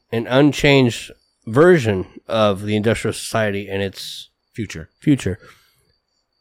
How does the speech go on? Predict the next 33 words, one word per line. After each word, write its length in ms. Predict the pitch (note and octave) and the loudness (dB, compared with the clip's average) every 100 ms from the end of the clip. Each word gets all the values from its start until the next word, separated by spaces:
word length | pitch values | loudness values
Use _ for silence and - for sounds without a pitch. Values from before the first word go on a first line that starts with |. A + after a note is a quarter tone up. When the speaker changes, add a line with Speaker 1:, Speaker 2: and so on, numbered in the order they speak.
| _ - | _ -6
Speaker 1:
Um, 300 | A2+ G#2 G2 | -2 -2 -2
because 320 | A2 D3+ A#2+ | 2 2 6
the 120 | B2+ | 6
F 100 | B2+ | 6
B 120 | A#2+ | 6
I 100 | A2+ | 4
changed 440 | G#2 C3 B2 F#2+ - | 4 4 4 2 -2
it 140 | F#2 _ _ | -10 _ _
when 200 | - A#2 | -4 -2
they 160 | G#2 G2+ | 0 -2
posted 420 | - B2+ A2 A2+ | 2 2 2 0
it 40 | G2+ | -4
in 80 | |
the 100 | G2 | -6
paper. 360 | F#2 A2 G2 F#2+ C#3+ | -4 -6 -4 -6 -2
Speaker 2:
M 140 | E3+ | 0
K 180 | F3+ D#3 | 2 2
Ultra, 380 | A2+ - B1+ - _ _ _ | 0 -4 -14 -14 _ _ _
a 80 | - | -6
program 420 | B2 C#3+ C#3 C#3 | 4 4 6 4
that 80 | B2+ | 4
went 160 | A#2+ A#2 | 2 2
on 200 | A2+ A2+ | 0 -2
from 160 | - | -4
the 80 | G#2+ | -4
early 240 | G2 A#2+ A#2+ | -2 0 -2
fifties 400 | A#2+ A2 A2+ G#2 | -4 -6 -6 -4
all 180 | G#2 | -4
the 60 | G#2+ | -2
way 160 | G#2+ G2+ | -2 -2
up 140 | - | -4
to 140 | A2 | -6
the, 580 | G2 F2 D2+ - D#2 E2 | -4 -4 -6 -10 -14 -16